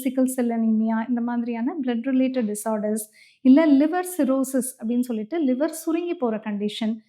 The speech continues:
இல்லைன்னா பிலியரி ட்ராக்ட்ல வந்து ஏதாவது டிஸார்டர்ஸ், இந்த மாதிரியான, அ, ஏதாவது டிஸார்டர் இருந்தது அப்படின்னா, அதுலயும்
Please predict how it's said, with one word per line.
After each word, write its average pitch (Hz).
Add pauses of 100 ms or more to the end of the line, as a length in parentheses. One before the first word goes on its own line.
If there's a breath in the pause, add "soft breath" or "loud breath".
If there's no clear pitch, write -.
(260 loud breath)
இல்லைன்னா 311 (300)
பிலியரி 349 (140)
ட்ராக்ட்ல 277
வந்து 233 (260)
ஏதாவது 247 (100)
டிஸார்டர்ஸ், 208 (100)
இந்த 233
மாதிரியான, 285 (680)
அ, 233 (240)
ஏதாவது 262
டிஸார்டர் 226
இருந்தது 269 (140)
அப்படின்னா, 190 (580)
அதுலயும் 311